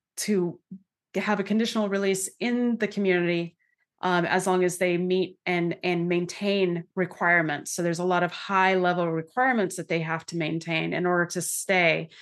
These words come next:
in the community. Um, and one of the big ones is, y-, um, medication compliance and, um, being transparent with their, uh,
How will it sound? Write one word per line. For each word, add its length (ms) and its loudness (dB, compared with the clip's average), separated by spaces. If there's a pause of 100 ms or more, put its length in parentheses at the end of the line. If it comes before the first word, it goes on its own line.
(240)
in 140 0
the 80 0
community. 720 -4 (380)
Um, 580 0
and 400 0
one 180 0
of 80 -2
the 80 0
big 240 0
ones 280 4
is, 300 0
y-, 240 -8 (280)
um, 440 -2
medication 600 0
compliance 920 -4
and, 320 0
um, 540 -2 (420)
being 320 2
transparent 880 0
with 400 -4 (540)
their, 320 4
uh, 360 2